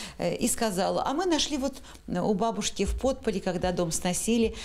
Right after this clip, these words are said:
Мы ей п-, говорим: «Ну, принеси нам эту», она сказала: «Железячка». Мы говорим: «Ну, принеси уж её, пожалуйста, нам». Девочка принесла, оказалось, что это очень ценный экспонат музейный.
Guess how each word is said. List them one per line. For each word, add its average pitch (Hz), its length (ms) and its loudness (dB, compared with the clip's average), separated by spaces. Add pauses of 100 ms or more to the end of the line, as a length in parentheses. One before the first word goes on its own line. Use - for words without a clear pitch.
(240)
Мы 226 100 6
ей 220 180 4
п-, - 180 -4
говорим: 202 320 2
«Ну, 247 120 4
принеси 285 400 2
нам 269 200 6
эту», 185 300 0 (240)
она 175 140 0
сказала: 175 260 0
«Железячка». 165 680 0 (160)
Мы 147 100 -6
говорим: 202 180 2
«Ну, 247 60 4
принеси 285 440 2
уж 262 140 0
её, 180 160 4
пожалуйста, 175 540 0
нам». 165 220 2 (240)
Девочка 277 420 0
принесла, 262 580 4
оказалось, 240 460 0
что - 160 2
это 220 100 2
очень 196 220 0
ценный 247 440 2
экспонат 175 540 0
музейный. 226 560 4